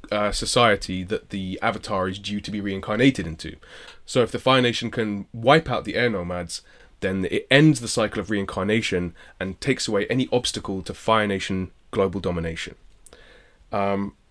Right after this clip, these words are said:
this idea of a, a military imperial power trying to take control of or even,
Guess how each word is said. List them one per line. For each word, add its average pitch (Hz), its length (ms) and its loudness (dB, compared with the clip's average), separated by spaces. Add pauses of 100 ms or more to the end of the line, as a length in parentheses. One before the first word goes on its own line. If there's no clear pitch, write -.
(120)
this 170 400 6 (600)
idea 117 520 4 (100)
of 95 500 -4 (920)
a, 98 480 -2
a 113 40 -4
military 113 800 2 (560)
imperial 107 540 -4
power 92 680 2 (1700)
trying 107 340 0
to 104 180 -4
take 117 300 -4
control 131 640 4
of 98 360 0
or 104 160 -4
even, 92 600 -2